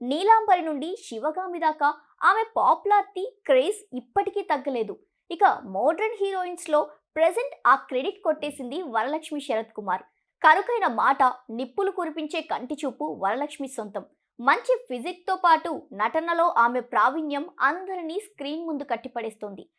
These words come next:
ఆమె నటనకు ఫిదా చేస్తుంది. సౌత్ లో లేడీ విలన్ అంటే వరలక్ష్మినే. ముఖ్యంగా తెలుగు, తమిళ భాషల్లో ఆమె దున్నేస్తున్నారు. ఈ ఒంగోలు జయమ్మ బ్యాక్‌గ్రౌండ్ చూస్తే మైండ్ బ్లాంక్ అవ్వడం ఖాయం.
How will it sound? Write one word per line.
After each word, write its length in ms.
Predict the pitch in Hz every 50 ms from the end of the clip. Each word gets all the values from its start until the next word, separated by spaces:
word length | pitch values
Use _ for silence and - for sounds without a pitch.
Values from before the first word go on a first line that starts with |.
| _ _ - - -
ఆమె 220 | 330 381 403 403
నటనకు 680 | 320 247 196 220 262 349 392 440 440 - 370 494 480 -
ఫిదా 280 | - 247 226 302 330 330 330 302
చేస్తుంది. 420 | 269 269 - 247 220 196 190 - _ _ _ _ _ _
సౌత్ 440 | - - - 285 302 381 523 - -
లో 160 | 381 403 480 440
లేడీ 460 | 269 226 220 233 247 311 381 440 440 427
విలన్ 200 | 381 359 359 349
అంటే 380 | 320 294 294 285 294 311 440 427 294
వరలక్ష్మినే. 920 | 190 180 196 202 262 302 359 370 370 - - 349 339 302 240 - - _ _ _ _ -
ముఖ్యంగా 640 | 214 247 247 _ - 427 440 440 427 370 349 403 494 - - _ _ _
తెలుగు, 460 | 302 285 320 381 427 427 453 480 480 - 311
తమిళ 200 | 302 311 339 349
భాషల్లో 680 | 302 262 - 214 285 285 - 359 330 302 311 359 403 - -
ఆమె 280 | 247 254 269 285 349 427
దున్నేస్తున్నారు. 800 | 285 202 220 269 302 339 311 - - 294 262 233 208 202 - - _ _ _ _ _ _ _ -
ఈ 140 | 349 415 427
ఒంగోలు 560 | - - 247 269 320 370 440 480 453 480 392
జయమ్మ 400 | 403 381 381 370 359 359 370 349
బ్యాక్‌గ్రౌండ్ 680 | 269 240 - 202 175 226 269 262 349 381 370 349 - 339
చూస్తే 400 | 320 - - 254 277 403 - _ _ -
మైండ్ 480 | 208 214 214 233 277 370 440 370 269 214
బ్లాంక్ 320 | 220 190 - 277 302 302
అవ్వడం 280 | 320 294 277 285 311 320
ఖాయం. 380 | 302 - 285 269 254 247 233